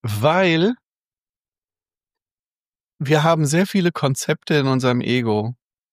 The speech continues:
was uns Spaß macht, was Vergnügen bereitet.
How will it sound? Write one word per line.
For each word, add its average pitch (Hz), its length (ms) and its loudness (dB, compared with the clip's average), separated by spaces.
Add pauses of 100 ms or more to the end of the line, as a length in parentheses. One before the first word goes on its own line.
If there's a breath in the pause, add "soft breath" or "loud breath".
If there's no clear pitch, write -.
(280)
was 117 220 -2
uns 95 160 -4
Spaß 156 400 0
macht, 123 480 -2
was - 400 -4 (560)
Vergnügen 147 520 0
bereitet. 113 880 0